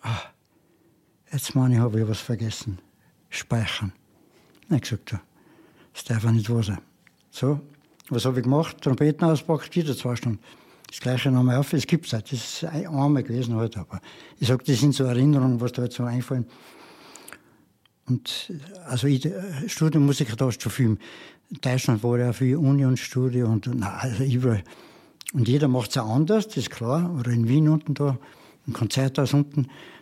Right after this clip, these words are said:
das haben wir auch aufgenommen. Dann haben wir gesagt, "Gut, jetzt machen wir eine kleine Pause." Da war eine Aufnahmeleiterin, das war für damals eh schon, aber die war super vom Gehör und von, von der Art her nett. So, so, jetzt gehen wir raus, äh,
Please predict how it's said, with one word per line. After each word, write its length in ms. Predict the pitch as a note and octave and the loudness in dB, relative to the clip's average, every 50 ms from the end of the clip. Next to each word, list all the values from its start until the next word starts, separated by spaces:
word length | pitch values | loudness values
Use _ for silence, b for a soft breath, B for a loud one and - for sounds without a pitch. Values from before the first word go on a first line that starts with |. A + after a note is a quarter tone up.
| B - - | B -4 -2
das 180 | C3 A2 - | -2 -2 0
haben 260 | G3+ F3+ A2+ A#2 B2 | -2 -2 0 0 0
wir 160 | A#2+ A#2+ B2+ C3+ | 2 2 2 2
auch 60 | D3 | 0
aufgenommen. 500 | D3 - - - D#3 D3+ D#3 D#3 D3 D3 B B B B B B B B B B B B _ _ _ - - _ E4+ D#4 C#4+ | 0 0 2 2 4 6 6 4 4 0 B B B B B B B B B B B B _ _ _ -20 -20 _ -12 -6 -2
Dann 160 | F3 C3+ B2 | -2 0 2
haben 140 | B2 B2+ C3 | 2 2 2
wir 60 | B2+ | 0
gesagt, 220 | - - C#3 - | 0 -2 -4 -2
"Gut, 100 | - B2+ | -2 -2
jetzt 120 | C3+ - C#3+ | 0 0 0
machen 200 | C#3 C3 - C3+ | 0 0 0 -2
wir 40 | A#2+ | -2
eine 40 | - | 0
kleine 260 | - C3+ C3+ B2+ B2 | 2 2 2 2 2
Pause." 360 | - A2+ A2 C#3 D3+ C#3+ F3 | 0 -2 0 0 2 2 2
Da 180 | C#3 C3+ A#2+ A2 | 2 0 -2 0
war 120 | A2 B2 | -2 -2
eine 80 | A#2+ B2+ | 0 0
Aufnahmeleiterin, 880 | B2+ B2+ A#2 B2+ B2 B2+ A#2+ G#2+ A2 A#2 C3 C3+ - - D3 D#3 F3 D#3 | 0 2 4 4 4 4 4 4 2 0 0 0 0 2 2 2 2 2
das 200 | D#3 C3+ - - | 0 0 0 0
war 100 | B2+ A2+ | 0 0
für 120 | - B2 | 0 -2
damals 320 | - - A#2 B2 C3+ B2 G#2+ | -2 0 0 2 2 2 0
eh 60 | B2+ | 0
schon, 220 | B2 C#3 D3+ C3+ C3 B B B B B B B B B | 0 0 0 -2 -2 B B B B B B B B B
aber 140 | - B2 G#2 | -6 -6 -2
die 160 | G#2+ - A#2 | -2 -2 0
war 120 | A2 A2+ A#2 - - - | 0 -2 -2 -2 -6 -12
super 580 | - - - - E3 D#3+ E3 - E3+ D3 C3+ C#3+ - | -10 -8 -2 0 0 0 0 0 0 0 0 -2 -6
vom 320 | - - C#3 C3 A#2 A2 - - _ _ _ _ _ _ _ _ _ _ _ _ - | -4 0 0 0 0 -2 -6 -12 _ _ _ _ _ _ _ _ _ _ _ _ -6
Gehör 480 | - A#2+ A2 A#2 B2 C3+ C#3 C#3 C3+ | -4 0 0 2 2 2 2 2 2
und 140 | A#2+ A#2 A2 | 0 0 -2
von, 180 | - - B2 G#2+ | -2 -2 -2 -2
von 160 | F#2+ A2 A2+ A2 | -2 -2 -4 -2
der 80 | B2 A#2+ | -2 -2
Art 260 | A#2+ C3 C3 - - | -2 -2 -2 -2 -2
her 200 | C3 B2+ B2+ B2 - | -2 -2 -2 -2 -2
nett. 340 | B2 A#2 C3 C3 - - - - | -2 -2 -2 -2 -4 -12 -16 -12
So, 160 | - - A2+ A#2+ B B B B B B B B B B B B B B B B B - | -8 -6 -4 -6 B B B B B B B B B B B B B B B B B -6
so, 140 | - - D#3 | 0 2 2
jetzt 120 | C#3 - - | 2 2 0
gehen 120 | - C#3+ B2+ | 0 2 2
wir 60 | B2+ | 2
raus, 260 | B2+ C3+ C#3 - - | 2 0 -2 0 0
äh, 40 | D3+ | -2